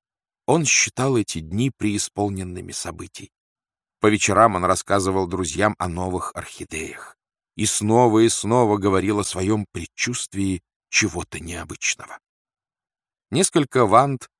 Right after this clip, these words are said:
и дендробий погибло, несмотря на все заботы. Но странная орхидея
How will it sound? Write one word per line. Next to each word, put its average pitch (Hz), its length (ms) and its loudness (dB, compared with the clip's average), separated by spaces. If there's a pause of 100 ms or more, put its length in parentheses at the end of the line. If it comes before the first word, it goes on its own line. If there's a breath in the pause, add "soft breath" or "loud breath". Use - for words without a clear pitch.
(140)
и 104 280 2
дендробий 101 640 2
погибло, 87 600 -4 (280)
несмотря 101 440 0
на 95 100 -4
все 90 220 -4
заботы. 82 500 -4 (420)
Но 90 180 -4
странная 104 840 0
орхидея 90 760 -8